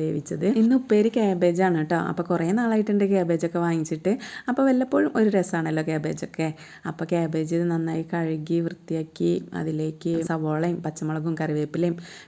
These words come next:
പിന്നെ കുറച്ച് മഞ്ഞൾപ്പൊടി, ഉപ്പ് ഒക്കെ കൂടി ഇട്ടിട്ട് നന്നായിട്ട് അങ്ങ് കുഴച്ച് മാറ്റി വെച്ചിട്ടുണ്ട് ട്ടാ. പിന്നെ ഇനി ഇന്ന് ചായക്ക് കടി ഉണ്ടാക്കുന്നത് ഇഡ്ഡലിയാണ്. ഇഡ്ഡലിക്ക് ഇന്നലെ മാവൊക്കെ രാത്രിയിലാണ് കുറേ വൈകിയതിന് ശേഷമാണ് ട്ടോ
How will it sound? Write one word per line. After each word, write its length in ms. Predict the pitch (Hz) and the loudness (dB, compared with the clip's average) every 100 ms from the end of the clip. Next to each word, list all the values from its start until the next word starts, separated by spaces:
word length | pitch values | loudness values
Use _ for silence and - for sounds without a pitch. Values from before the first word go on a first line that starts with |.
| - | 0
പിന്നെ 160 | 262 247 | 2 2
കുറച്ച് 220 | 226 214 | 0 2
മഞ്ഞൾപ്പൊടി, 340 | 208 202 196 190 196 185 | 4 4 2 0 0 -2
ഉപ്പ് 260 | 175 - 175 | -4 -4 -2
ഒക്കെ 140 | 170 170 170 | -2 -6 -4
കൂടി 180 | 165 165 | -2 -2
ഇട്ടിട്ട് 260 | 165 160 170 165 | -4 -6 -4 -4
നന്നായിട്ട് 380 | 160 160 160 160 | -4 -4 -6 -4
അങ്ങ് 140 | 165 170 | -4 -4
കുഴച്ച് 300 | 160 156 - 165 | -4 -4 -2 -2
മാറ്റി 220 | 151 160 | -2 -2
വെച്ചിട്ടുണ്ട് 380 | 147 151 160 147 143 | -4 -4 -4 -4 -2
ട്ടാ. 100 | 165 156 - - _ _ | -4 -6 -12 -20 _ _
പിന്നെ 220 | 233 233 254 | 2 4 2
ഇനി 120 | 262 262 233 | 2 2 2
ഇന്ന് 180 | 226 233 | 2 2
ചായക്ക് 340 | 233 214 202 220 | 0 0 -2 -2
കടി 180 | 220 214 214 | -2 0 2
ഉണ്ടാക്കുന്നത് 480 | 214 208 208 202 214 220 | 2 2 2 4 2 2
ഇഡ്ഡലിയാണ്. 500 | 190 190 202 196 190 214 190 | 2 2 4 4 2 2 0
ഇഡ്ഡലിക്ക് 340 | 185 180 196 | 0 0 2
ഇന്നലെ 220 | 190 190 190 190 | 2 2 2 2
മാവൊക്കെ 400 | 185 180 185 185 | 0 -2 0 0
രാത്രിയിലാണ് 800 | 185 175 175 175 202 208 202 185 185 | 0 0 -2 0 0 2 2 0 -2
കുറേ 180 | 180 170 185 | -2 0 0
വൈകിയതിന് 420 | 247 208 190 190 208 | 2 2 4 4 4
ശേഷമാണ് 420 | 202 190 202 190 | 2 2 2 0
ട്ടോ 80 | 175 | 2